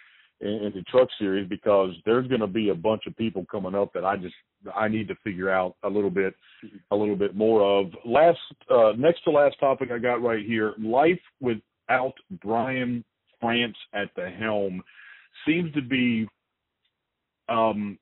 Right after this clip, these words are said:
Speaker 1: better, Bob. It seems to me that nascar as a whole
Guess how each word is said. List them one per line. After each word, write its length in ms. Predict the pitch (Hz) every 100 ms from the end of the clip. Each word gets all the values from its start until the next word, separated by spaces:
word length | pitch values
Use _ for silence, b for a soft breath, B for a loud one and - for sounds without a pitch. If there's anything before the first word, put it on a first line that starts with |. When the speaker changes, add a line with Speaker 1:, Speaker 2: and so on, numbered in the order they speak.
| -
Speaker 1:
better, 480 | 104 90 120 101 82 - _ _ -
Bob. 400 | 101 98 98 95
It 140 | 117 104 -
seems 280 | 147 156 151
to 80 | -
me 240 | 123 127 117
that 240 | 104 95
nascar 640 | 113 120 120 - 123 123
as 260 | 120 107 95
a 380 | 101 92 92 95
whole 600 | - - 151 107 95 95